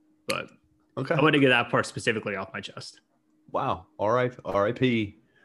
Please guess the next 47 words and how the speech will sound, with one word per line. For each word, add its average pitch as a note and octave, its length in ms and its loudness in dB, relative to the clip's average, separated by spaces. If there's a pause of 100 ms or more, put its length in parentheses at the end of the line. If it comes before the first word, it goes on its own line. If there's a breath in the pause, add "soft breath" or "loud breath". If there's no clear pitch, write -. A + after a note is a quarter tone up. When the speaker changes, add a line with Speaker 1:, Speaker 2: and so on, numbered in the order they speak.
(140)
Speaker 2:
the A2 60 -8
Scorpion A2 380 0
King D#2+ 240 -4
the D#2+ 80 -4
second - 240 0
Speaker 1:
Yes, F2+ 240 4
Speaker 2:
time. D3+ 80 4
Speaker 1:
not F3+ 100 4
R F#3 160 6
I D3+ 60 4
P D#3 140 2
The B2 100 2
Rock. F#2+ 320 -4 (240)
Uh, G#2+ 180 4
R C3+ 140 4
I C3 40 6
P - 0 -
the - 40 6
Speaker 2:
R G2 40 6
I A2 100 2
P G2+ 80 2
Speaker 1:
Scorpion G#2 300 2
Speaker 2:
Scorpion, - 160 -4
Speaker 1:
King. - 80 -20 (360)
Speaker 2:
the - 60 -14
Scorpion - 360 -10
King. - 140 -16 (100)
Speaker 1:
The - 60 -16
Scorpion G2+ 320 -6
King. G2+ 160 -12
I C3 60 -2
want, C#3+ 240 -2
uh, C3+ 60 -8
he D#3 180 -2
should C3+ 180 -4
stay G#2+ 160 -6
dead F#2+ 240 -14
because A2+ 220 -14
I A2 80 -6
don't G#2+ 100 -8
want G#2 140 -12
him G#2 80 -14
coming G#2 180 -12
back. G2 180 -14
Speaker 2:
Not F#2+ 540 0
Brendan F#2 240 -2
Fraser. - 340 -6